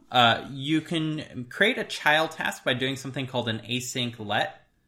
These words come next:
Um, and an async let will basically create a future under the hood. Like, from Swift's point of view, it's still a type of string, right? Or a type of whatever object that you're getting back. Async let my object equals fetch object.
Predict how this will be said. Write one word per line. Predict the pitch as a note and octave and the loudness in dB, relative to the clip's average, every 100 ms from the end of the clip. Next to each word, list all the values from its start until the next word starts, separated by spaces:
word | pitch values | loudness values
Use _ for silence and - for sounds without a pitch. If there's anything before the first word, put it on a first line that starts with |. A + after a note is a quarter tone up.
| _ _ _ | _ _ _
Um, | - A2+ G2+ G2+ | 0 0 2 -2
and | A2+ A#2+ | 0 2
an | A#2 | 2
async | A#2 E3+ F3+ G3 | 0 -2 -2 -4
let | D#3 C#3+ C#3 A#2 B2 | 2 6 8 6 0
will | B2+ B2 A2+ | 2 2 4
basically | A#2 D3+ - E3+ C#3+ C3 | 2 0 -2 -6 -4 -4
create | - C#3+ C#3+ | -4 -2 0
a | |
future | C3 - G#2+ - G#2+ A2 A2+ _ - | -2 -4 -8 -2 0 0 -2 _ -4
under | C#3+ C#3 | 0 2
the | A#2+ | 4
hood. | C3 G#2+ G#2 - _ - | 4 4 2 -8 _ -16
Like, | - A2+ | -2 0
from | - C3+ | 0 -4
Swift's | - F#3+ - | -2 -2 -2
point | F3+ | -2
of | D3+ | 0
view, | C3 A2+ | 0 0
it's | A2+ | -2
still | - E3 D#3+ D#3 D#3 D#3 | -4 -2 0 0 -4 -6
a | B2+ | -8
type | - B2 C3 | -2 0 0
of | C3+ B2 | -2 -6
string, | - B2+ G2+ G#2+ B2+ _ | -4 0 0 -2 -10 _
right? | B2+ B2 G2 | 0 2 2
Or | A2 | -2
a | G#2+ | 0
type | A#2 A#2 | 2 2
of | A#2 G#2+ - - _ | 2 -2 -4 -20 _
whatever | B2 B2+ C3+ | 0 2 4
object | A#2 A#2 A#2 A2+ | 4 4 2 0
that | |
you're | G#2 G#2+ | -4 0
getting | A2 G#2+ | 0 0
back. | G2+ G2 A2 | 0 0 -2
Async | - G#2+ A2+ A2+ | -4 -6 -6 -6
let | G#2+ G#2+ G#2+ - - | -2 0 0 -4 -14
my | - A2+ | -2 0
object | G#2+ G#2+ A2+ A2 G#2+ | 2 0 0 -2 -2
equals | A2+ A2+ G#2+ G2+ G2+ - - _ | -6 -4 -2 -4 -6 -10 -14 _
fetch | - G#2 - - | 0 0 0 -4
object. | G#2+ G#2+ G2+ G#2+ - | -4 -2 -4 -4 -8